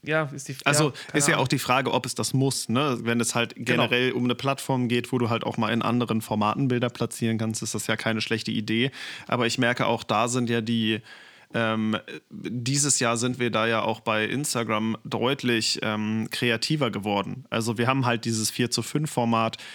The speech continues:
Speaker 2: Wie oft sieht man jetzt Bilder, die so in der Mitte geteilt sind oder oben ist nur ein
Speaker 1: Mhm.
Speaker 2: Streifen anderes Bild, dann hast du unten was anderes. Also es wurde ja auch viel aus den Stories, äh, aus den, aus den Karussells zum Beispiel gemacht, dass man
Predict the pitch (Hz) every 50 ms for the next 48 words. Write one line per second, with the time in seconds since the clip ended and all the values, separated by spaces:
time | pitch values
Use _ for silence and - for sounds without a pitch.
0 | - - _ - 120 131 131 - - 131 - - - 135 127 - - 117 117 117
1 | 117 113 - - - 120 113 117 127 120 113 107 113 113 113 113 113 110 107 -
2 | - 110 113 113 110 - 120 117 113 123 127 - 120 110 117 - - 110 110 113
3 | 110 107 - 107 107 110 110 110 110 104 - 120 113 107 - - 120 123 123 123
4 | 113 107 - 123 113 110 107 143 139 127 110 107 104 - 113 98 110 117 113 107
5 | - - - - - 117 113 113 117 107 113 113 - - 113 - 117 117 113 -
6 | 110 104 107 - - 123 139 139 120 123 117 - - 127 120 131 127 - - -
7 | - - - _ _ 143 - - 143 151 151 147 135 123 120 127 123 - - -
8 | 165 160 131 113 120 - - 123 120 117 - - 123 123 143 143 131 117 - -
9 | - - 120 117 113 113 110 - - - - - 120 110 113 110 113 92 92 107
10 | - - 113 107 113 113 110 - 127 113 120 110 - 123 127 127 131 - - -
11 | - 123 117 113 120 117 - - 117 117 117 113 113 113 113 - - 120 - -
12 | 120 113 117 117